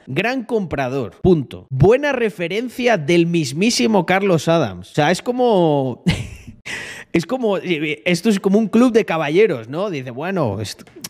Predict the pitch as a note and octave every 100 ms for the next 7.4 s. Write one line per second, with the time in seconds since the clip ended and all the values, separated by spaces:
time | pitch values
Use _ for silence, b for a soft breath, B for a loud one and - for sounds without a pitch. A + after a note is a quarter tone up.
0 | F3 C3+ A2 D#3 E3 E3+ D3+ C#3+ C3 B2+
1 | A#2 B2 E3 F3 E3 C#3+ C#3 C3 B2+ D3+
2 | D#3+ D#3 E3+ F#3 F3+ C#3+ D#3 F#3+ F3+ E3
3 | D3+ D#3 C#3 C3+ D#3+ E3 F#3 G3 G3+ C3+
4 | C3+ C#3 C#3 C3+ - - C#3 D3 F#3 E3
5 | G3 F#3+ F3+ C#3+ F3 A#3 - G#2+ F#2 -
6 | B2 C#3 C#3 C#3+ C3+ F#3+ G3+ G3 E3+ D#3+
7 | G3 E3+ A#2+ G#2